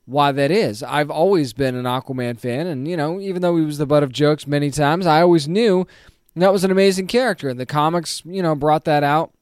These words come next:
many times as well. But this is just almost like a stopgap reminder to fans that, "Oh, yeah, hey,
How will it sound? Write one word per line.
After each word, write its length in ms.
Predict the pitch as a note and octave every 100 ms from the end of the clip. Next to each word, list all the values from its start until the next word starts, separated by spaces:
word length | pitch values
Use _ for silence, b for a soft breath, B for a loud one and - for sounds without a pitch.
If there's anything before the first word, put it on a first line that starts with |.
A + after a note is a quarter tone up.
| _ _ _ _ _ _
many 300 | C3 D#3+ E3
times 340 | C#3+ D#3+ D#3+
as 140 | D3+ C3+
well. 400 | F3 A3 G2 - b b b -
But 160 | E3+
this 220 | F#3 D4+ E4
is 160 | B3+
just 340 | F#3+ G#3+ G3 -
almost 420 | E3+ F#3+ G3+ -
like 200 | F3+ D#3
a 100 | D3+
stopgap 640 | - F3 D#3+ D#3 E3+ C#3+
reminder 400 | D3+ D3 C#3+ C#3
to 40 |
fans 220 | B2 D3 C3+
that, 100 | D3+
"Oh, 120 | G3+
yeah, 260 | F#3+ F#3
hey, 280 | E3 F#3 A#2